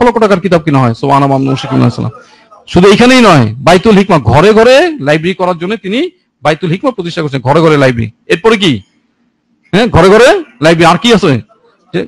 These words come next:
কোটি কোটি মসজিদ মাদ্রাসা, সারা বিশ্বব্যাপী কোটি কোটি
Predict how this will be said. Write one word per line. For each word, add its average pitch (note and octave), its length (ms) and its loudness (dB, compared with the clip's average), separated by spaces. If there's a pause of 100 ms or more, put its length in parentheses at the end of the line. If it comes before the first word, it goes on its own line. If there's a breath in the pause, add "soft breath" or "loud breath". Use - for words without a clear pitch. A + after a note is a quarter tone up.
(140)
কোটি A3+ 260 0
কোটি C4 200 0 (1300)
মসজিদ E3 280 -4
মাদ্রাসা, C#3 280 -6
সারা E3+ 200 -2
বিশ্বব্যাপী A3+ 420 -2
কোটি A3 180 0
কোটি B3+ 180 2